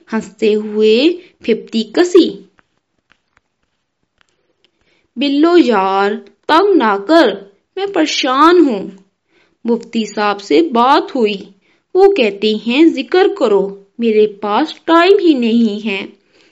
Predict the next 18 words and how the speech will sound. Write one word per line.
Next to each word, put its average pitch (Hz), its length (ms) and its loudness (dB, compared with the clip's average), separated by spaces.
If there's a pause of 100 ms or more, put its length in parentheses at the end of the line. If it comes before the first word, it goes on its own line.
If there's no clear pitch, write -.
(140)
वो 392 160 4
कहते 226 400 0
हैं 247 300 -2
लिखो। 277 800 2 (580)
अब 220 120 0
बता, 196 640 0 (240)
मुझे 320 200 4
कहाँ 330 460 0
लिखना 220 520 0
आता 202 340 -2
है? 294 480 2 (560)
मैं 247 160 -2
कंप्यूटर 220 440 -4
साइंस 208 420 -8
के 214 180 -6
अलावा 208 380 -4
लिखूं 214 500 -4
भी 254 480 2